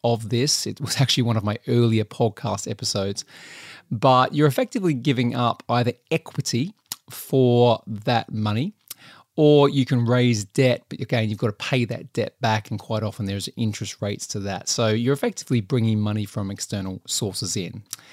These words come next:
But there is obviously a counteract to that decision.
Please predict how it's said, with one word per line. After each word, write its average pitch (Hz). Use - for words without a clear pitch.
But 117
there 120
is 113
obviously 107
a 101
counteract 117
to 147
that -
decision. 98